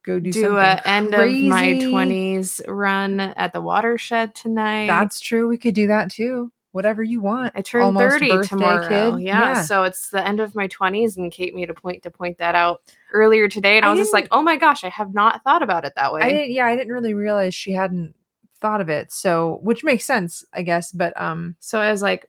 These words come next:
Speaker 2: "Well,
Speaker 1: but
Speaker 2: now
Speaker 1: yeah.
Speaker 2: we have to, like, go out and celebrate the end of my twenties, and then tomorrow we can celebrate the beginning of my thirties."
Speaker 1: Exactly, and it's gonna be great.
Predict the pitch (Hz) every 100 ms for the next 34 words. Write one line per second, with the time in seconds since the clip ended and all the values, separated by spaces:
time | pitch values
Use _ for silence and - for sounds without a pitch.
0 | - 226 226 226 202 165 262 262 262 233
1 | 208 - _ _ _ _ - 196 185 208
2 | 202 220 202 - 196 196 202 208 202 220
3 | 220 185 190 196 190 180 220 214 185 180
4 | - 190 190 - 180 247 233 190 190 196
5 | 196 208 196 190 196 196 202 - 196 180
6 | 160 165 190 214 220 302 370 - 196 196
7 | 196 196 - - - 190 185 - 202 185
8 | 160 165 151 - -